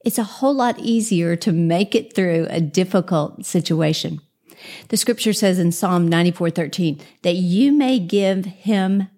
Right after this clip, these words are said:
power, or her power, to keep himself calm in the days of adversity. Let me read that again.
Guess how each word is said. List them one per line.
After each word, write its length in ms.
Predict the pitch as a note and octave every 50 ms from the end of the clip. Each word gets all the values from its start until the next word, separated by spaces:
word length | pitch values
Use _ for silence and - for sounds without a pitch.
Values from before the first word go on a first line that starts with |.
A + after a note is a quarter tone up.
| _
power, 840 | - - - A#3 A3+ B3 A#3+ A3+ A#3 F#3 D#3 D3+ D3+ D3 D#3+ D#3 _ _
or 100 | - E3+
her 300 | D3 D#3+ D#3+ D3+ - D3+ -
power, 380 | - F3+ E3+ D#3 D#3+ E3 F3 G3+
to 240 | - _ - A#3+
keep 560 | - - - - - A#3 B3 C4+ C4+ - - - - - - - _ _
himself 800 | _ - A#3+ D4 D#4+ E4 - - - A3 F3+ - F3 E3+ - _
calm 640 | - - - A3+ G#3 F#3+ E3+ D#3 E3 F3+ F3 E3 D#3 _ _ _ _ _ _ _ -
in 80 | F3+
the 80 | F#3 E3+
days 340 | D#3+ F3+ E3 E3 E3 D#3 -
of 140 | - D#3+ E3
adversity. 640 | D#3+ D#3 - D#3+ D#3+ D#3+ - E3+ C#3+ - - - _ _ _ _ _ _ _ _ _ -
Let 140 | - C4+ D#4+
me 80 | E4+ - A4+
read 160 | G4 E4+ G#3+
that 120 | A3+ A3+ F#3
again. 320 | F3 F3+ F#3 - - -